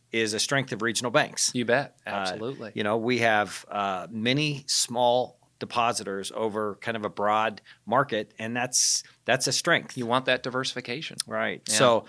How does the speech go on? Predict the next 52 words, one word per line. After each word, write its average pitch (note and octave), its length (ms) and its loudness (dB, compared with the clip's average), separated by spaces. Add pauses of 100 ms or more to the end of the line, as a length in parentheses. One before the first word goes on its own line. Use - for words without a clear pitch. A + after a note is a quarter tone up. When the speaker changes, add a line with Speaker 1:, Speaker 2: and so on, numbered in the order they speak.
(160)
Speaker 1:
I D3 60 2
think, D#3+ 160 2
and E3 120 2
then, D3 280 2 (640)
uh, A#2 340 4
if B2 160 0
I'm D3+ 340 0
a - 80 -6
small A#2 300 0
business, F#2+ 580 -2 (380)
you C3 100 -6
know, A2+ 220 2
just C#3 420 0 (360)
pay D#3+ 140 2
attention E3 360 -4
to - 40 -8
current D#3+ 220 -6
events. C3 500 -4 (200)
Speaker 2:
Yeah. G#2+ 180 -10
Speaker 1:
What's, B2+ 280 2
what G#2+ 220 -2
are C#3 60 2
banks C3+ 320 2
doing? A#2 340 -2
What G2 120 0
do B2+ 60 2
you, G2+ 120 -4
what's G2+ 260 -4
the C3 80 -2
news A#2 340 0
saying? F2 500 -4
You C3 120 -2
know, A2+ 220 4
are, A2 280 2 (400)
are, G#2+ 220 -4
are A2 140 -2
banks A#2 360 2
laying B2 340 2
people A#2+ 340 -2
off? G#2+ 280 2
Are A2 60 -6
they F#2+ 120 -2
hire-, A2+ 300 4
you A2+ 140 -6
know, G2+ 120 0
are G2 140 0
they G2 140 -2
doing A#2 360 0
these G#2+ 160 0
kind A2 200 -2
of F#2+ 80 -8
things A#2+ 560 -2